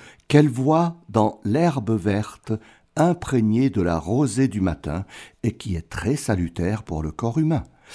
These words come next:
Elle établit par ses écrits un vaste tableau des vertus curatives et thérapeutiques de tout ce que la nature peut nous offrir, y compris dans le règne animal, par les organes d'une quarantaine d'animaux qu'elle décrit.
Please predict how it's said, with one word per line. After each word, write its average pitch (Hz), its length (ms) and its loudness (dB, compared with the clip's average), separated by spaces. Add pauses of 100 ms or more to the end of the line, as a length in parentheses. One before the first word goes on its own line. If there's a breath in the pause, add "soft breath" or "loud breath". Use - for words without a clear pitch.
(760 loud breath)
Elle 170 140 0
établit 196 380 2
par 135 160 0
ses 123 220 0
écrits 175 320 0 (500 soft breath)
un 131 160 8
vaste 156 600 2
tableau 101 400 2
des 117 120 0
vertus 127 400 -2
curatives 131 720 0 (200)
et 104 240 0 (100)
thérapeutiques 127 840 0 (500 loud breath)
de 156 140 0
tout 202 200 2
ce - 100 -4
que 170 100 4
la 143 120 6
nature 131 440 4
peut 127 220 4
nous 120 180 4
offrir, 95 540 -2 (180)
y 208 200 2
compris 139 460 0
dans 135 120 4
le 98 100 6
règne 165 280 2
animal, 123 540 6 (360 loud breath)
par 107 380 0
les 92 260 0
organes 110 520 0
d'une 90 280 -4
quarantaine 147 720 2
d'animaux 123 460 4
qu'elle 156 220 0
décrit. 180 440 2